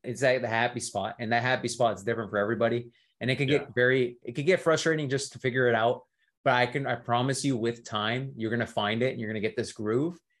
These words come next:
Speaker 1: and then the magic happens.
Speaker 2: Is, is there anything we can do to kind of jumpstart the progress? Like a, I don't know,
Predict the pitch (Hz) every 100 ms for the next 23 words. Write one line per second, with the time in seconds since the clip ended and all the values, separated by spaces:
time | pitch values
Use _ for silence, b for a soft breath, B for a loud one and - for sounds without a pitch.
0 | _ - 117 113 107 101 101 95 90 92
1 | - - - - _ _ _ _ _ _
2 | - 156 147 - 147 127 143 - 220 202
3 | 185 160 160 120 110 113 107 - 123 104
4 | - 104 104 - 113 - - 110 104 117
5 | 113 - 113 101 95 - _ _ _ _
6 | 131 120 110 104 98 95 _ _ _ _
7 | _ _ 131 123 107